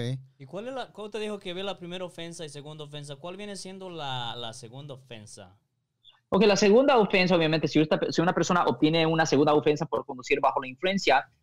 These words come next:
Speaker 2: número uno, eso conlleva una pena potencial de hasta un año en la cárcel del condado. También va a resultar en una suspensión de la licencia por un año, no, no, no, por dos años, con la habilidad de
Speaker 1: Wow.
Speaker 2: poder obtener una licencia restringida después de un año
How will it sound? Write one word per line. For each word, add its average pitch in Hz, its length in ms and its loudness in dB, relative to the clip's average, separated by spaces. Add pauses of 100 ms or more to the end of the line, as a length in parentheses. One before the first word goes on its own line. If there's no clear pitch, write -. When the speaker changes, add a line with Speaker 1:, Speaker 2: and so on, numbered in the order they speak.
(140)
Speaker 2:
número 156 280 6
uno, 214 260 6
eso 185 160 2
conlleva 160 320 2
una 151 220 0
pena 156 180 0
potencial 151 400 0
de 147 80 0
hasta - 220 0
un 160 160 2
año 151 240 0
en - 20 0
la 120 80 2
cárcel 135 280 0
del - 60 -6
condado. 117 360 0 (340)
También 190 420 2
va 185 100 4
a - 20 4
resultar 170 380 2
en 156 200 -2
una 170 140 2
suspensión 160 580 -2
de 180 80 2
la 156 100 4
licencia 165 640 0 (220)
por 139 320 2
un 262 180 6 (160)
año, 330 360 4
no, 196 120 2
no, 175 80 0
no, 170 160 -2
por 180 260 2
dos 247 360 2 (100)
años, 107 460 -10 (180)
con 185 160 0
la 185 80 2
habilidad 170 460 2
de 202 80 2
Speaker 1:
Wow. - 80 -10
Speaker 2:
poder 185 260 0
obtener 175 320 -4
una 170 140 0
licencia 165 340 -2
restringida 147 420 0
después 151 360 2
de 156 260 0
un 196 420 6
año 160 460 0